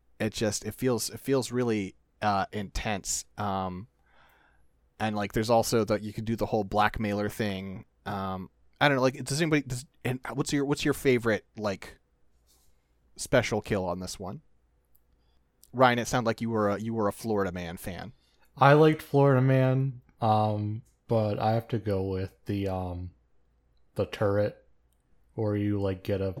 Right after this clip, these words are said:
Speaker 2: picture of his face and just off him.
Speaker 1: Oh,
Speaker 2: Uh,
Speaker 1: with the, with the androids?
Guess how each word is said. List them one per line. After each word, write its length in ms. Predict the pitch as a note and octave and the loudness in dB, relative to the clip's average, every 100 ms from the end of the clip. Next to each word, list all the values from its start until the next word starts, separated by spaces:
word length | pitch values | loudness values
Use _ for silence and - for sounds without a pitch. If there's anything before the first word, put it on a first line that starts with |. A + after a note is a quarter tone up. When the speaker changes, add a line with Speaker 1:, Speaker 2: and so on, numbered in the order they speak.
| - - | -12 -6
Speaker 2:
picture 340 | G#2 - G2 | -6 -4 -6
of 80 | F#2+ | -6
his 120 | F#2 | -8
face 420 | - F#2+ F#2+ - | -8 -8 -8 -10
and 80 | G2 | -10
just 360 | G2 - - - _ - | -10 -12 -20 -20 _ -12
off 280 | G2 G2 - | -8 -8 -6
him. 260 | A2+ A#2 - _ _ _ _ _ _ - _ - | -6 -6 -10 _ _ _ _ _ _ -20 _ -4
Speaker 1:
Oh, 100 | A#2+ | 2
Speaker 2:
Uh, 140 | G#2+ | 2
Speaker 1:
with 80 | F#2+ | 2
the, 80 | G2+ | -2
with 240 | F#2+ A2+ A#2 | -2 -2 0
the 100 | G2+ | 0
androids? 600 | A2+ A2+ A#2+ B2 C3+ | -2 0 2 2 -2